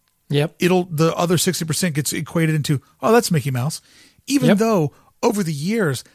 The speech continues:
Speaker 2: the consistency has been all over the board.
Speaker 1: Yeah, for sure. And, and like we said, there are some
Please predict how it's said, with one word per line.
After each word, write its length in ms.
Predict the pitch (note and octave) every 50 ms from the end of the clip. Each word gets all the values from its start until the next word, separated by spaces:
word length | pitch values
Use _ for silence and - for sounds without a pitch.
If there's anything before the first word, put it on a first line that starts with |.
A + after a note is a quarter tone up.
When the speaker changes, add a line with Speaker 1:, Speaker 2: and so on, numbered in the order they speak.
| _ _ -
Speaker 2:
the 100 | - D#3+
consistency 800 | - F3 E3 - - - B3+ A#3 - - F#3+ D3+ - - D3 C3
has 220 | - F3 D3+ B2+
been 240 | B2+ C#3+ C3+ C3+ C#3 - _ _ -
all 420 | D3 D3+ D3+ D3 D3 C3+ B2+ C3 -
over 240 | C3+ C3+ B2 B2
the 100 | A2+ A2+
board. 360 | G#2 A#2 A2+ A2 A2+ A2+ - - _ _ _ _ _ _ _ -
Speaker 1:
Yeah, 240 | - C#3+ B2+ A2+ - - - - - _ - E3+ C#3
for 160 | - F#3+ F#3
sure. 340 | D#3 - F#3 E3 C3+ C3 C#3
And, 220 | F3 E3+ F3+ G3
and 240 | G#3 G3+ F#3+ F#3 F3
like 220 | F3+ F#3 F#3 -
we 80 | F#3 E3+
said, 180 | - D#3 C#3+ C3+
there 140 | E3+ F3+
are 40 | E3+
some 360 | D3+ - F#3 E3+ D#3 D3 D3+